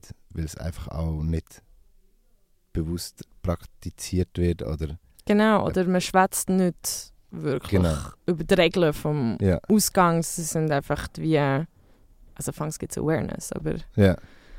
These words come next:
Speaker 2: ich meine, äh, einfach in den Ausgang gehen und sich eben verlieren und zu kommunizieren, dass es vielleicht nicht der Ort ist zum Schwätzen,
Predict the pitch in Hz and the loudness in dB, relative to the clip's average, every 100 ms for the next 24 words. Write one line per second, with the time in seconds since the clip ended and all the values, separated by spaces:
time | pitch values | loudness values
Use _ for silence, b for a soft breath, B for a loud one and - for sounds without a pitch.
0 | b b - 175 180 151 147 131 110 - | b b -4 0 2 2 2 -2 -4 -10
1 | - - _ _ - 160 143 135 127 113 | -20 -20 _ _ 0 2 2 2 2 -2
2 | - _ _ - 180 185 196 147 196 - | -6 _ _ -2 0 2 2 2 0 2
3 | 185 180 175 165 175 175 - 185 180 - | 2 4 4 4 -2 -2 0 0 -2 -2
4 | 180 190 202 202 165 160 170 196 - 165 | 2 6 8 8 8 6 2 -4 -4 0
5 | 170 160 - - - - - 180 170 170 | 0 -2 -8 -10 -10 -12 -2 0 2 2
6 | - 175 165 160 151 - 151 - 151 - | 2 2 2 -2 -6 -2 -2 0 -4 -2
7 | 147 143 - - - - - - - - | -2 -2 -6 -12 -8 -10 -10 -10 -10 -10
8 | - | -12